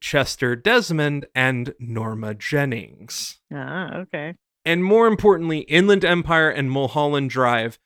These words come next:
Speaker 1: feature very similar themes and nods to this film. And as I think about it,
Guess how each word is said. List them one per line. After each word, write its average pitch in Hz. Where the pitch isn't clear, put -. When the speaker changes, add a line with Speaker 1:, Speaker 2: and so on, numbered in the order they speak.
Speaker 1:
feature 156
very 135
similar 139
themes 123
and 107
nods 143
to 175
this 170
film. 170
And 135
as 135
I 113
think 131
about 208
it, 320